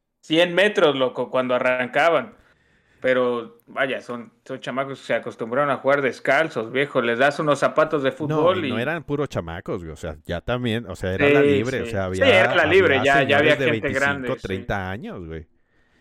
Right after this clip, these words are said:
Speaker 1: Pero
Speaker 2: Y
Speaker 1: todos muy bien, todos muy bien y en forma. Ellos, ellos llegaron a jugar y a ganar su torneo y, y
Speaker 2: No, y lo
Speaker 1: nos
Speaker 2: ganaron.
Speaker 1: ganaron bien.
Speaker 2: Ahí, Jalapa fue con cero victorias, güey.
Speaker 1: Sí.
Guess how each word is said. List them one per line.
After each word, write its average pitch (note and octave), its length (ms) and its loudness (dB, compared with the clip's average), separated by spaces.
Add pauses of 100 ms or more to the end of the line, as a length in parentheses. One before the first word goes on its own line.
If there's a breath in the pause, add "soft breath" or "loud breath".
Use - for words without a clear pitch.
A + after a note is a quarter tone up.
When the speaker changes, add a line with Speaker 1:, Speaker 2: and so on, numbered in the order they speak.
(160)
Speaker 1:
Pero C#3+ 280 2
Speaker 2:
Y - 20 -2
Speaker 1:
todos E3+ 320 2
muy E3+ 160 -4
bien, D#3+ 300 -6
todos F#3+ 260 4
muy G#3 160 0
bien G#3 240 0
y E3 60 2
en C3 100 0
forma. G3 600 0 (280)
Ellos, A#3 460 2
ellos A#3 220 -2
llegaron G#3+ 480 2
a E3 100 2
jugar C3+ 420 0
y A#3 60 2
a G#3 60 2
ganar C3+ 340 0
su G3+ 140 -10
torneo D3+ 640 -6
y, A2+ 280 -12
y G#2 120 -20
Speaker 2:
No, E3 120 -2
y F#3 100 0
lo A#2 80 -2
Speaker 1:
nos A2+ 80 -2
Speaker 2:
ganaron. A#2+ 320 -2
Speaker 1:
ganaron D3 320 -2
bien. C3 160 0
Speaker 2:
Ahí, B3 280 -6 (240)
Jalapa G3+ 640 -4
fue G#3+ 640 -2 (340)
con C3+ 240 -2
cero F#3 220 2
victorias, D3+ 520 -2
güey. D2+ 160 -12 (880)
Speaker 1:
Sí. F#3+ 280 -2